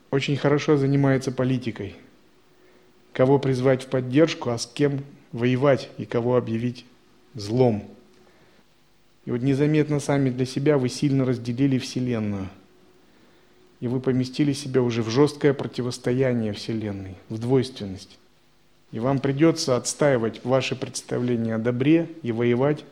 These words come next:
с вашими же представлениями о зле. Это просто две силы, совершенно нейтральные,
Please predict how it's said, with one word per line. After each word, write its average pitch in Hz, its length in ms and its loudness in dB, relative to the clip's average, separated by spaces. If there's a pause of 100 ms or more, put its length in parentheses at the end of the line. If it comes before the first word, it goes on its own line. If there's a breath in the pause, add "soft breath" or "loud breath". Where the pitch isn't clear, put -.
(400 loud breath)
с - 160 -12
вашими 139 400 2
же 131 140 -2
представлениями 120 880 -2
о 113 140 -4
зле. 101 360 -8 (1000 soft breath)
Это 180 200 -4
просто 185 400 0
две 135 320 2
силы, 147 460 0 (1700)
совершенно 147 560 2
нейтральные, 127 760 0